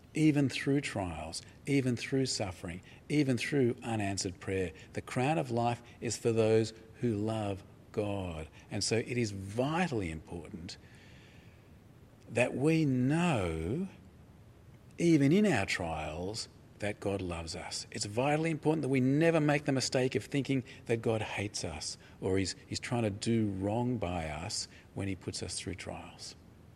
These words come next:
Do you remember that dad I was talking about before? The one whose daughter's friend died, and then his daughter told her that she, God obviously hated her, and so she hated God.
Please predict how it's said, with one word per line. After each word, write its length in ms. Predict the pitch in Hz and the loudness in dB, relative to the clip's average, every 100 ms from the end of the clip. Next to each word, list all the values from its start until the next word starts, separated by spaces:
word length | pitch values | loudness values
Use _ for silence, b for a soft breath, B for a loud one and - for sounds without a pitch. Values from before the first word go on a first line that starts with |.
| - - - - - - - - - - - - - - - - - - - - - - - - - - - B B B B B B | -20 -20 -20 -20 -20 -20 -20 -20 -20 -20 -20 -20 -20 -20 -20 -20 -20 -20 -20 -20 -20 -20 -20 -20 -20 -20 -20 B B B B B B
Do 380 | - - - 139 | -20 -20 -4 0
you 20 | |
remember 140 | 180 165 | 4 4
that 160 | 135 | 4
dad 180 | 113 127 | 4 4
I 60 | 127 | 2
was 80 | |
talking 180 | - 123 | 0 2
about 140 | 123 123 | 2 0
before? 400 | - 135 160 185 - - - - - - | 0 2 2 -2 -12 -20 -20 -20 -20 -12
The 80 | - | -6
one 100 | 104 | -4
whose 260 | 101 98 - - | -2 -4 -6 -2
daughter's 260 | 101 95 | 2 2
friend 360 | 95 - 98 95 | 0 -4 -2 0
died, 340 | 92 95 107 | 0 0 -2
and 100 | 95 | -2
then 60 | 90 | -2
his 140 | 92 | -4
daughter 260 | - 95 92 | 0 2 2
told 360 | - 90 92 85 | 0 -2 -4 -2
her 200 | 95 92 | -4 -4
that 140 | - | -4
she, 260 | - 92 85 B B B B - | -6 -6 -10 B B B B -10
God 160 | 82 | -6
obviously 280 | 90 95 - | -4 -4 -4
hated 300 | 85 92 90 | -4 -4 -4
her, 240 | 90 92 | -4 -2
and 180 | 92 82 | -2 -4
so 160 | - 90 | -4 -4
she 200 | - 85 | -4 -6
hated 380 | 78 87 - - | -6 -8 -8 -8
God. 400 | 90 85 85 | -6 -6 -8